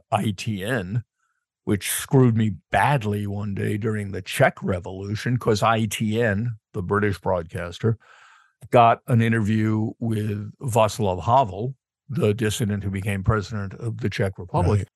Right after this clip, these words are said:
Speaker 1: And because I T V got it, A B C was able to use it, and I couldn't.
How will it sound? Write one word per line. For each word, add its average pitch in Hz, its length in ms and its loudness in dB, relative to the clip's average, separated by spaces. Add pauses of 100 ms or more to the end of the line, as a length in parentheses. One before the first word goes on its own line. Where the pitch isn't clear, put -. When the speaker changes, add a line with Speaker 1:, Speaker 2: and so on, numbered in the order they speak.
(100)
Speaker 1:
And 147 160 8
because 156 520 4 (120)
I 135 240 6
T 123 260 2
V 139 220 2
got 107 280 4
it, 113 140 -2 (140)
A 131 140 2
B 120 200 0
C 120 300 -4
was 110 180 -4
able 104 280 -2
to 98 60 -8
use 127 360 0
it, 110 160 -6 (100)
and 113 140 -4
I 110 160 -2
couldn't. - 580 -6